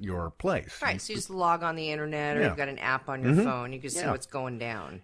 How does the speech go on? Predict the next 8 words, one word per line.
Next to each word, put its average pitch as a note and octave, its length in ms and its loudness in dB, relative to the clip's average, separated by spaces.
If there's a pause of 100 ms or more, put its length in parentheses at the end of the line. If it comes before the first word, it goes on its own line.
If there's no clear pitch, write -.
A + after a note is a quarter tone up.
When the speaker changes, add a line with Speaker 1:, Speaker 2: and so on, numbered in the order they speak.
Speaker 1:
And B2 260 6
this, F3+ 340 2
this - 200 -2
particular F3 420 4
one B2 220 6
will A#2+ 100 6
tell G3+ 300 2
you A2+ 320 2